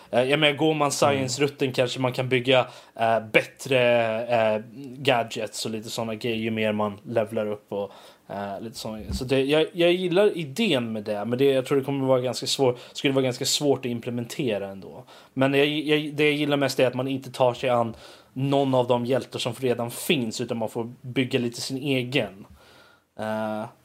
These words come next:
Speaker 1: så att, eh, du, du får väl välja med lite olika klasser inom citattecken. Eh, och så får du specialisera dig, så lite sånt där.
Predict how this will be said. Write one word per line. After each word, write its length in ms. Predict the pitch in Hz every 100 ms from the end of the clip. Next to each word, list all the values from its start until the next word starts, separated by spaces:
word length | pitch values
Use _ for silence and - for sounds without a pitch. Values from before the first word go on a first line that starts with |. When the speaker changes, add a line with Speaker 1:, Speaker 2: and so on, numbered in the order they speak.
| _
Speaker 1:
så 180 | - 110
att, 200 | - 127
eh, 80 | 123
du, 400 | 113 127 139 131
du 120 | 135
får 160 | 135 143
väl 80 |
välja 320 | 135 139 131 131
med 100 | 127
lite 260 | 127 120
olika 240 | 131 127 110
klasser 640 | - - 120 - - 113
inom 280 | 104 104 104
citattecken. 800 | 107 - 101 - 107 - 98 98 - - - -
Eh, 220 | 101 104
och 160 | 101 107
så 120 | 117
får 160 | 120 117
du 320 | 110 104 107 _ _
specialisera 800 | - - 117 120 107 - 113 98 92
dig, 140 | 92
så 180 | - 92
lite 180 | 107 -
sånt 160 | 117
där. 140 | 101